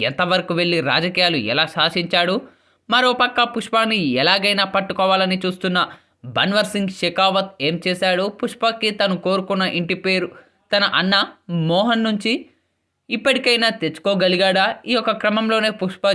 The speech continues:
జర్నీ ఎలా జరిగింది అన్నది తెలియాలంటే ఈ యొక్క మూవీని వీక్షించాల్సిందే. ఇక తాజాగా విడుదలైన ఈ యొక్క మూవీని చూసిన సినీ రాజకీయ ప్రముఖులు కూడా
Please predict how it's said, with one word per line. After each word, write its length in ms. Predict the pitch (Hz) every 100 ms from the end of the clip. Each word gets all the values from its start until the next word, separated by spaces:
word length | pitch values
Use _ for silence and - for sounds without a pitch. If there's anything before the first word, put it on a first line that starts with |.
| 170
జర్నీ 260 | 185 185 165 127
ఎలా 140 | 165 180 - _ _ -
జరిగింది 480 | 127 165 202 202 196 180
అన్నది 260 | 190 190 175 196
తెలియాలంటే 520 | 185 196 190 185 196 196 190
ఈ 20 |
యొక్క 220 | 190 185 180 165 147
మూవీని 420 | 175 190 185 185 175 107 120
వీక్షించాల్సిందే. 800 | 143 - 175 185 180 180 175 180 180 - - _ _ 185
ఇక 100 | 196 190
తాజాగా 340 | 185 185 180 175
విడుదలైన 340 | 180 180 180 180
ఈ 20 |
యొక్క 160 | 170 180 180
మూవీని 300 | 180 180 180
చూసిన 220 | 185 190 185
సినీ 200 | 180 175 175
రాజకీయ 300 | 175 175 180 175
ప్రముఖులు 320 | 175 180 175
కూడా 140 | 185